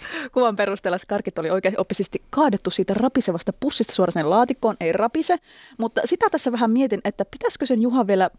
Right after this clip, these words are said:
pajallaan hitsata ja ryskäyttää semmonen pienet ottimet,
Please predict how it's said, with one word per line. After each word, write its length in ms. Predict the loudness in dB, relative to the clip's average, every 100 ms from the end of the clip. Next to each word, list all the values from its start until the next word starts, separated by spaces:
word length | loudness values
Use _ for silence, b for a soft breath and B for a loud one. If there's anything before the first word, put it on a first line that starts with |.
| 2
pajallaan 420 | 4 6 4 4 0
hitsata 260 | 0 0
ja 60 | 0
ryskäyttää 560 | 0 0 0 0 0
semmonen 400 | -2 -4 -2 -4 -6 B B
pienet 280 | 2 2 2 0
ottimet, 540 | 0 -2 -4 -4